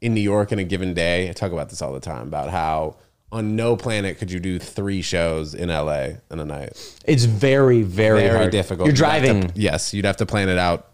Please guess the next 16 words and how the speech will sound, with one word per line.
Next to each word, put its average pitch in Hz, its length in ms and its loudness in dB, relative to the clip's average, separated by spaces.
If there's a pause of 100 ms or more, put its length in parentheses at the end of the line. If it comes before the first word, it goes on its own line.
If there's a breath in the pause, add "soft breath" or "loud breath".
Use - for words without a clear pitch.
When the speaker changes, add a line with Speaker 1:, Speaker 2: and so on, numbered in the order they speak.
(280)
Speaker 1:
very 90 540 -2
well. 73 360 -8
Speaker 2:
You're 135 100 4
driving 131 320 4
a 110 40 2
lot. 90 300 0 (640)
And, 196 200 6
yeah, 196 200 6
and, 131 240 2
and 135 380 0
that's 120 260 0
why 127 80 4
people 120 200 0
get 107 180 0
good 151 140 4
here. - 320 -4